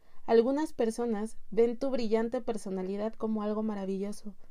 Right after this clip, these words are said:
mientras que otros lo ven como algo molesto. Algunos creen que eres débil emocionalmente,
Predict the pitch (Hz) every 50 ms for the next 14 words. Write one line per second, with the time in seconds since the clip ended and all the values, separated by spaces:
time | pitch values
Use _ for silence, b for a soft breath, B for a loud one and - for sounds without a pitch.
0 | b b b b b b - 226 226 220 220 202 208 214 - - 208 208 214 220
1 | - 247 277 285 - 254 208 196 208 220 226 - 254 240 240 233 220 196 - -
2 | - - - - - 214 220 240 254 254 254 247 240 226 220 226 226 226 - -
3 | - 202 196 196 - - - b b b b b b b b b b - - 247
4 | 233 269 277 277 294 285 285 - 294 277 269 269 - 269 254 240 240 240 220 196
5 | 226 220 214 226 220 202 208 196 202 - - 190 185 190 196 202 202 208 214 214
6 | 220 - 196 196 214